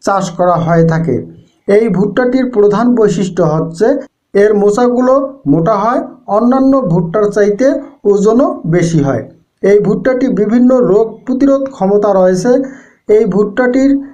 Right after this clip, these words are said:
একর প্রতি ফলন পঁয়তাল্লিশ থেকে পঞ্চাশ কুইন্টাল পর্যন্ত উৎপাদন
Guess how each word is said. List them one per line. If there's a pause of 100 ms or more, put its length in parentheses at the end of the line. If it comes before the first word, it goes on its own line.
(180)
একর
প্রতি
ফলন (560)
পঁয়তাল্লিশ
থেকে (100)
পঞ্চাশ
কুইন্টাল (100)
পর্যন্ত (1300)
উৎপাদন